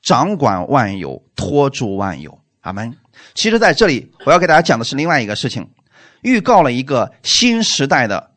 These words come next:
正式开始。耶稣用神迹开始了他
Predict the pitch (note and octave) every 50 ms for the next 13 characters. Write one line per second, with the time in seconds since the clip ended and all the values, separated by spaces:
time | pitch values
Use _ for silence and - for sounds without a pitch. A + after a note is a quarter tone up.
0 | _ _ - A#3 G#3 D3 A#2 - - - A#2 F2+ E2 - - - G2+ G2+ G2+ -
1 | - - E2 - - _ _ _ _ _ _ _ - D3+ F3 F3 - - F3+ F3+
2 | E3+ - _ _ _ _ _ _ _ _ _ _ - G#3 F#3+ C#3+ B2+ - - -
3 | - - C#3 A#2+ C3+ E3 D#3+ - - A3+ C#3+ D#2 - _ _ _ _ _ _ -
4 | - - G#3 F#3 F3 F3 E3+ - - - E2+ F2+ F#2+ F#2+ F#2 - _ _ _ _
5 | _ _ _ - - A#2 A2+ - - _